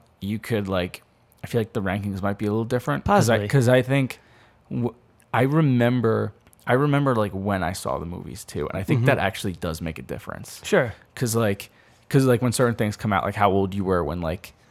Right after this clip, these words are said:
Speaker 1: like, something like Attack of the Clones came out,
Speaker 2: Mm-hmm.
Speaker 1: you might have liked it more then, and then you watch it again, you're like, "Uh, no, it's kind of a piece of shit." Like, you, it, it, things do change over
Speaker 2: Yeah.
Speaker 1: time, so, yeah.
Speaker 2: So, with this movie, there's certain things about it that I really hated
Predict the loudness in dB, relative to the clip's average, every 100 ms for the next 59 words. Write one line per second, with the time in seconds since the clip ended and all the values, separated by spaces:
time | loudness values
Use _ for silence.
0 | _ -16 -8 -6 -6 -8 -2 -2 -2 -8
1 | -6 -8 -10 -12 -6 -4 -2 -2 0 2
2 | 2 2 2 0 -4 -6 -2 0 0 0
3 | -2 -4 0 -2 -2 -6 -4 -4 -2 -4
4 | -4 _ -12 -12 _ _ -4 0 2 4
5 | 2 0 -6 -2 0 0 -2 -2 -2 -4
6 | -6 0 0 -2 -14 _ -4 -4 -4 -2
7 | -2 0 0 -2 _ _ -8 -6 -2 0
8 | 0 0 -2 -2 -4 0 2 2 0 -2
9 | -4 -6 -6 -6 -8 -8 0 2 4 2
10 | 2 2 4 2 4 2 2 0 -2 -6
11 | -10 -14 0 2 4 2 0 0 0 0
12 | 0 -2 -4 -4 -4 -4 -10 -20 _ _
13 | _ _ _ 0 2 4 4 4 2 0
14 | 0 -2 -6